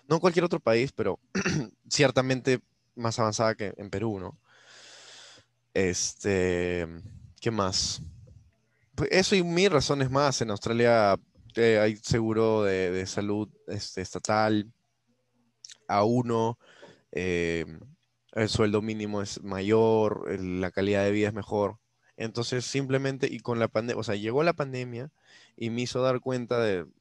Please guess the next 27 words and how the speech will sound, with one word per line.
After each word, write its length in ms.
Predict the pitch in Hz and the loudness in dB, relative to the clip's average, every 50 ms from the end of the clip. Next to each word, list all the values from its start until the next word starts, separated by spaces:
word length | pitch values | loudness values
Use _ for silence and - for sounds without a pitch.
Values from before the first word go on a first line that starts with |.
| _ _ _ | _ _ _
en 160 | - 95 98 | -12 -8 -4
verdad, 220 | 98 92 98 101 101 | -2 0 0 0 0
la, 240 | 101 95 87 - - _ _ _ - - - _ _ _ _ _ _ _ _ - | 0 0 -2 -4 -8 _ _ _ -20 -20 -20 _ _ _ _ _ _ _ _ -12
como 240 | - 101 101 98 | -8 -8 -6 -8
que, 240 | - - 101 101 95 - _ _ _ _ _ _ _ _ _ _ _ _ _ _ _ _ _ _ _ _ _ _ _ _ _ _ _ _ _ _ _ _ _ _ _ _ _ _ _ _ | -4 -4 -4 -4 -4 -6 _ _ _ _ _ _ _ _ _ _ _ _ _ _ _ _ _ _ _ _ _ _ _ _ _ _ _ _ _ _ _ _ _ _ _ _ _ _ _ _
por 220 | _ 147 147 160 160 | _ 6 6 6 6
no 140 | 190 208 214 | 6 8 8
decir 460 | 208 196 - - 196 196 196 196 - - _ _ _ - | 8 6 6 6 6 6 6 4 0 -6 _ _ _ -6
lo, 160 | 131 131 123 - 92 - - - - - - | -4 -4 -4 -6 -10 -12 -12 -12 -12 -8 0
lo 160 | 127 131 131 | 2 2 4
precario 640 | - 123 123 117 - - 143 147 151 147 147 151 135 | 4 2 0 0 0 2 4 6 6 6 6 4 2
que 240 | - 120 120 120 120 | 2 0 0 0 2
es 200 | 117 - - - - _ _ _ _ | 0 -2 -4 -8 -14 _ _ _ _
Perú 340 | - 120 120 123 127 131 127 | 0 2 2 4 2 2 2
para 320 | - 131 113 110 104 98 - _ _ _ - 113 101 101 - - - - | 2 2 4 4 2 0 -2 _ _ _ -20 -20 -20 -20 -20 -20 -20 -18
mis 640 | - 110 113 117 120 120 120 123 127 135 131 131 143 | -12 -10 -8 -8 -6 -6 -4 -2 -2 0 0 2 0
objetivos, 760 | 120 - - 113 107 120 117 117 120 - - - - - _ _ _ _ - - - - - - _ _ _ _ _ _ _ | 0 0 -4 -4 -2 -2 0 0 0 -2 -2 -8 -16 -20 _ _ _ _ -20 -20 -20 -20 -20 -20 _ _ _ _ _ _ _
eh, 480 | 117 113 107 104 101 98 95 95 92 87 90 87 87 87 - _ _ _ _ _ _ _ | 2 4 4 4 2 2 2 2 0 -2 -4 -8 -12 -14 -18 _ _ _ _ _ _ _
mi 180 | 131 131 135 139 | 0 2 2 2
incompatibilidad 760 | 131 - 135 123 117 120 110 120 120 117 113 120 120 113 | 4 2 2 4 4 2 4 4 2 4 4 4 4 2
con 120 | - 95 92 | 2 -4 -8
el 80 | 90 | -8
Perú. 260 | - 98 92 - - - _ _ _ _ | -8 -8 -8 -8 -12 -14 _ _ _ _
Dije, 320 | - - 123 - - 131 | -18 -14 -12 -8 -8 -8
Puta, 380 | - - 135 139 - - 117 113 | -8 -8 -12 -8 -4 -2 -2 -2
en 120 | 110 113 | -2 0
verdad, 340 | 117 120 139 143 143 143 131 | 2 4 4 4 4 2 0